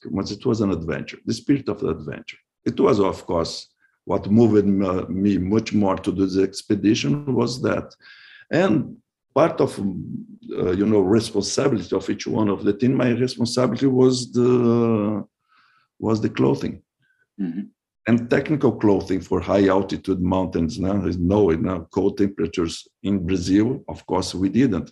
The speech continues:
Speaker 1: And I'm talking about nineteen eighty-six. We didn't have it. So we had to do it, to build it. And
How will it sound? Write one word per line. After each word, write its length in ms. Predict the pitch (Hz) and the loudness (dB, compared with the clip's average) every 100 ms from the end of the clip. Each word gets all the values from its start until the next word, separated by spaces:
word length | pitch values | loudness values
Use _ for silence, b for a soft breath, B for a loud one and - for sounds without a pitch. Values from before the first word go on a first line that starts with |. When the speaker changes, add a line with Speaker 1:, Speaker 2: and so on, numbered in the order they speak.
| - | -8
Speaker 1:
And 180 | 87 101 | -4 0
I'm 220 | 107 110 | 0 0
talking 280 | 110 117 113 | -2 2 2
about 260 | 92 101 | 2 2
nineteen 420 | 98 107 110 113 113 | 2 0 2 4 4
eighty-six. 720 | 113 - 147 127 - - - _ _ _ _ | 0 -2 0 0 -2 -16 -18 _ _ _ _
We 120 | 95 | -2
didn't 320 | 113 143 120 | 2 2 2
have 280 | 101 90 82 | 0 -2 -4
it. 220 | 87 - _ _ _ _ _ _ _ _ - | -8 -12 _ _ _ _ _ _ _ _ -18
So 380 | - 147 156 | -2 2 4
we 160 | 190 165 | 4 2
had 240 | 139 147 | 2 0
to 80 | 156 | -2
do 300 | 135 139 175 | 2 6 6
it, 160 | 127 117 - | 4 0 -10
to 80 | 101 | -6
build 300 | 104 143 147 | -2 0 0
it. 220 | - - - - b b b b - | -4 -8 -20 -20 b b b b -4
And 480 | 165 185 165 - | -2 0 -2 -6